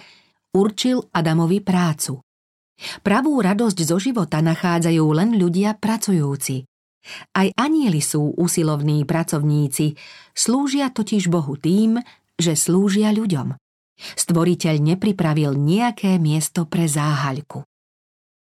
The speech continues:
Kým Adam s Evou zostávali Bohu verní, vládli nad zemou. Dohliadali na všetky živé tvory. Lev sa pred nimi pokojne hral s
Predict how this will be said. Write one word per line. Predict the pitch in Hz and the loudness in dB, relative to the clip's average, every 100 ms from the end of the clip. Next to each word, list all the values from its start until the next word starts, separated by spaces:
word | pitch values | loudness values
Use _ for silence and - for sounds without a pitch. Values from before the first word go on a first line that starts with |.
| - | 0
Kým | 196 160 | 2 2
Adam | - 196 269 285 254 | 2 0 2 2 2
s | 175 | 2
Evou | 170 190 220 226 | 2 2 0 0
zostávali | 170 151 175 165 151 151 | 0 0 0 0 0 -2
Bohu | 139 123 135 | -2 -4 -4
verní, | 135 170 196 208 214 226 240 _ _ | -2 0 2 2 2 0 -6 _ _
vládli | 165 156 147 156 165 180 | -2 0 0 0 2 2
nad | 147 | 0
zemou. | 131 135 139 127 127 151 _ _ _ _ _ _ - - - | -2 -4 -4 -4 -6 -10 _ _ _ _ _ _ -16 -8 -2
Dohliadali | 165 156 156 151 151 156 | 0 2 2 0 0 0
na | 147 139 | 0 -2
všetky | - 214 - 165 | -4 -4 -2 0
živé | 170 165 160 | 0 0 -2
tvory. | 156 147 139 135 _ _ _ _ _ _ - - - - | -2 -2 -4 -8 _ _ _ _ _ _ -20 -20 -16 -4
Lev | 165 180 226 | 0 2 0
sa | 247 - 208 | -2 -2 -2
pred | 185 175 | 0 0
nimi | 170 170 160 | 2 2 0
pokojne | - 262 - 214 170 160 147 | -4 -6 0 2 2 2 0
hral | 151 | -2
s | 135 | -4